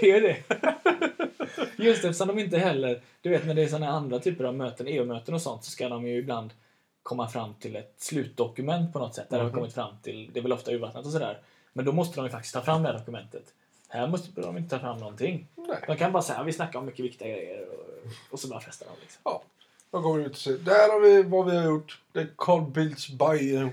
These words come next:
Speaker 2: påse. Där har ni." Era jävla gamar journalister. <laughs> Lite,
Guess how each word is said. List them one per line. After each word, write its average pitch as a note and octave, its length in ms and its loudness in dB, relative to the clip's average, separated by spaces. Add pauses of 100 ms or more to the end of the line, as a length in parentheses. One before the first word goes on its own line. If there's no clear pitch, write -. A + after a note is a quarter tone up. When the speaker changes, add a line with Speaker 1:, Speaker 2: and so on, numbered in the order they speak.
Speaker 2:
påse. C3+ 440 0 (540)
Där C#3+ 140 8
har C#3 260 6
ni." A#2 200 -2 (840)
Era A#2 200 -4
jävla A2+ 340 2
gamar A2+ 580 2
journalister. A2+ 760 -4 (260)
<laughs> E3 140 0 (840)
Lite, B2+ 240 -6